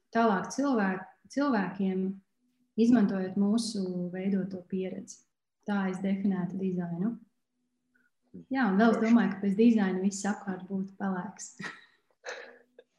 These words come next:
Speaker 2: Paldies tev, Aneta, par, par sarunu. Un, ā, lai tev pietiek enerģijas un pacietības, ā, izvērtēt visus darbus, kas būs iesniegti Latvijas dizaina gadu balvā. Un, ā,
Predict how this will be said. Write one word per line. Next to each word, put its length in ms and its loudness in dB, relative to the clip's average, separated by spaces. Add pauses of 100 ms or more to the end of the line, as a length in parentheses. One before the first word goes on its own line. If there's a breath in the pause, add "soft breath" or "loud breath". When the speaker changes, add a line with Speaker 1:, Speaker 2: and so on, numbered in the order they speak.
(880 loud breath)
Speaker 2:
Paldies 320 0
tev, 160 2
Aneta, 680 -2
par, 280 -4
par 160 -8
sarunu. 460 0 (420)
Un, 160 -6
ā, 120 -2 (260)
lai 160 0
tev 180 -2
pietiek 380 0
enerģijas 500 0
un 80 -6
pacietības, 680 -2 (120)
ā, 120 -6 (120)
izvērtēt 540 -2
visus 260 -6
darbus, 400 0
kas 160 -2
būs 240 -2
iesniegti 540 0
Latvijas 340 -4
dizaina 300 -4
gadu 240 0
balvā. 320 4 (800 soft breath)
Un, 260 -6
ā, 140 -6